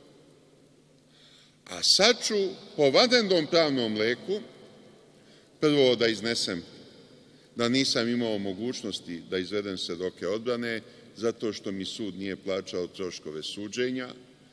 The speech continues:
i nisam mogao da angažujem ljude koji će tražiti te svedoke, a s druge strane i režim dosmanlijski je u to vreme radio sve protiv mene i pripremao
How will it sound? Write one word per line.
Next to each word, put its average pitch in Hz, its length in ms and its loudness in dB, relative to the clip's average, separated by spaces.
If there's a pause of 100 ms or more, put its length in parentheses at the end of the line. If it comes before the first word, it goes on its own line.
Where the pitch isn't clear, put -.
(200)
i 101 60 -8
nisam 104 380 -4
mogao 104 300 -2
da 92 120 -4
angažujem 92 560 -6
ljude 92 340 -6
koji 85 140 -6
će - 180 -12
tražiti 120 600 -4
te 127 140 -2
svedoke, 127 640 -4 (460)
a 87 120 -6
s 87 80 -10
druge 117 320 0
strane 117 640 -4
i 104 160 -4
režim 110 600 0
dosmanlijski 101 760 -4
je 92 60 0
u 104 80 -4
to 98 220 -4
vreme 98 360 -6
radio 95 400 -4
sve 117 220 -4
protiv 95 380 -10
mene 113 360 -6 (1040)
i 113 420 2 (760)
pripremao 127 760 0